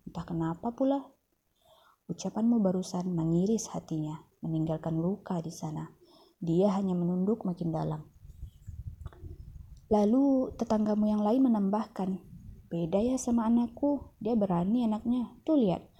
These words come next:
sekarang aja udah pada lari ke sana kemari."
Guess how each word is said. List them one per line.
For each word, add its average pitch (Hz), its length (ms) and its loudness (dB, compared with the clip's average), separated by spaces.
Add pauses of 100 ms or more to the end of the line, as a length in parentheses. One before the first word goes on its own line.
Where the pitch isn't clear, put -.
(140)
sekarang 170 400 -2
aja 175 320 -2
udah 190 400 -4
pada 170 320 -2
lari 165 240 -2
ke - 80 -20
sana 175 240 -4
kemari." 196 640 -2